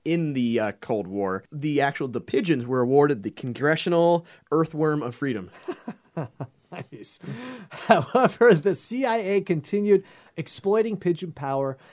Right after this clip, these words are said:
Speaker 2: and also trained a raven to deliver and retrieve small objects of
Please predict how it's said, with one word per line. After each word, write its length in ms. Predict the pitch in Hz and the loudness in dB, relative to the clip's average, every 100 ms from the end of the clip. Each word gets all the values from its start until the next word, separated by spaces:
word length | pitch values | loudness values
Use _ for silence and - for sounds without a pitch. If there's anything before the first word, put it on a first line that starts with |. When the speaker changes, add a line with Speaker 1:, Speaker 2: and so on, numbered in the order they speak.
| - | -12
Speaker 2:
and 140 | 143 | -10
also 320 | 151 170 196 214 | -2 0 0 -2
trained 400 | - 185 175 160 | -2 -2 -2 -2
a 120 | 143 | -6
raven 720 | 135 127 143 233 302 156 135 | -6 -4 0 4 4 2 -4
to 160 | - 139 | -4 -4
deliver 420 | 143 143 196 214 | -2 0 0 0
and 140 | 180 | -2
retrieve 400 | 131 - 196 190 | -6 -6 -4 -4
small 360 | - 180 180 196 | -4 -6 -4 -6
objects 640 | 139 135 143 135 143 139 - | -6 -4 -4 -4 -6 -6 -12
of 240 | - 135 | -10 -12